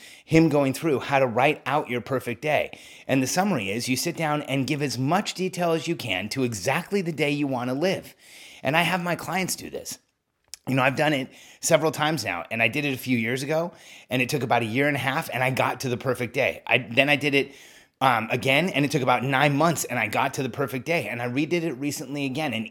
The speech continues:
each time, I've reached up to a bigger perfect day, to a more perfect day, to a more exciting day,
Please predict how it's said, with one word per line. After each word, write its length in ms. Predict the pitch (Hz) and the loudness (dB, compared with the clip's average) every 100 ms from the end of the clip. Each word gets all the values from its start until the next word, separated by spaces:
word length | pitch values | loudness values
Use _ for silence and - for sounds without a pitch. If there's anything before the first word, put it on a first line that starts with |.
| - | -4
each 380 | 190 220 - | -2 0 -2
time, 640 | - - 175 107 73 87 123 - - - - | -4 -6 -4 -4 -6 -8 -10 -12 -20 -16 -4
I've 280 | 151 160 135 | -2 0 2
reached 320 | 156 - - | 0 0 -2
up 280 | 135 123 - | -2 -2 -4
to 160 | - 127 | 0 0
a 40 | |
bigger 400 | 101 143 147 120 | 2 2 4 2
perfect 400 | 95 131 117 110 | 0 -2 0 0
day, 160 | 131 113 | 2 0
to 180 | - 123 | 4 2
a 60 | |
more 360 | 123 135 156 156 | 4 6 6 6
perfect 400 | - 113 - 90 | 4 -4 -4 0
day, 120 | 110 | 0
to 120 | 104 135 | 4 4
a 40 | |
more 180 | 143 151 | 6 4
exciting 540 | 135 - 143 156 131 | 4 2 4 4 2
day, 240 | 107 92 | 0 -2